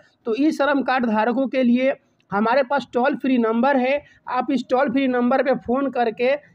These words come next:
इस श्रम, श्रम कार्ड के टोटल, अ,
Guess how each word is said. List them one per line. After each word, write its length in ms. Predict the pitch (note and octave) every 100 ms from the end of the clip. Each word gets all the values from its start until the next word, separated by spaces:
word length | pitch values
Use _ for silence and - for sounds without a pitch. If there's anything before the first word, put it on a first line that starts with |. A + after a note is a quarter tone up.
| -
इस 240 | C4 C#4+ C4
श्रम, 220 | C4 C4 - G#3+
श्रम 280 | A#3 B3+ C4
कार्ड 280 | B3 B3+ B3+
के 240 | C4 B3
टोटल, 640 | G3 B3+ B3+ C#4 C#4 C4+ - - _ -
अ, 420 | G#3 G#3 G#3 G3